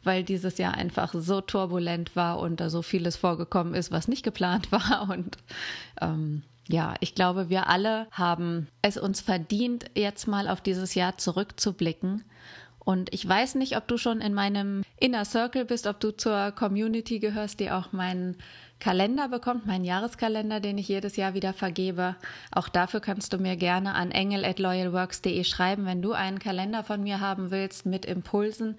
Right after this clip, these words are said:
Die Impulse für das Jahr zwanzig zwanzig waren Erfolgsworte und auch wenn wir jetzt rückblickend vielleicht im ersten Moment denken, na, Erfolg ist was anderes als das, was zwanzig zwanzig vielleicht stattgefunden hat,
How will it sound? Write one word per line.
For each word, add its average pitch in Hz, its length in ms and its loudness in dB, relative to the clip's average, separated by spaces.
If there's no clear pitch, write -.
Die 226 100 4
Impulse 254 540 0
für 247 160 -2
das 220 160 -2
Jahr 208 200 2
zwanzig 208 440 -2
zwanzig 202 640 0
waren 196 400 2
Erfolgsworte 196 1040 0
und 220 540 -2
auch 247 240 0
wenn 226 240 2
wir 214 280 0
jetzt 208 280 0
rückblickend 220 720 0
vielleicht 208 440 0
im 220 160 0
ersten 202 320 0
Moment 196 280 0
denken, 190 400 -2
na, 196 180 0
Erfolg 214 500 0
ist 208 160 -6
was 196 160 0
anderes 214 360 -2
als - 240 -2
das, 190 280 -2
was - 220 -2
zwanzig 185 360 -2
zwanzig 185 420 -2
vielleicht 180 400 0
stattgefunden 190 760 -2
hat, 233 200 -4